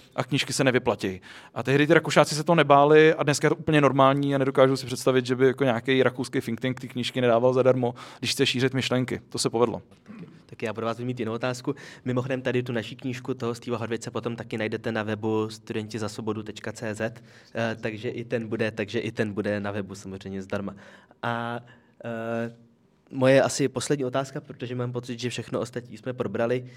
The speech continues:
Speaker 2: Eh, probrali jsme i tu relevanci rakouské ekonomie v současnosti,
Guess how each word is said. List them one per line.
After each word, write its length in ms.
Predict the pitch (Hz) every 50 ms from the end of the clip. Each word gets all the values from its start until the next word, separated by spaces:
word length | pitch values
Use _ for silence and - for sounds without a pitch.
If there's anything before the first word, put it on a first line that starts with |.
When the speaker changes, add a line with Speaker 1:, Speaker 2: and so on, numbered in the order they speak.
| - - - _ - -
Speaker 2:
Eh, 200 | 113 113 110 107
probrali 400 | 110 117 117 117 120 120 120 117
jsme 240 | - 131 123 120
i 280 | 113 - - 120 120 117
tu 220 | 117 - - 127
relevanci 680 | 123 120 117 117 117 120 117 117 117 - 127 123 120 117
rakouské 480 | 113 110 113 127 120 123 - 131 123 117
ekonomie 720 | 120 - - 123 120 117 120 120 120 120 120 120 120 120
v 100 | 120 -
současnosti, 720 | - 113 107 127 120 - 135 127 120 - - 135 131 131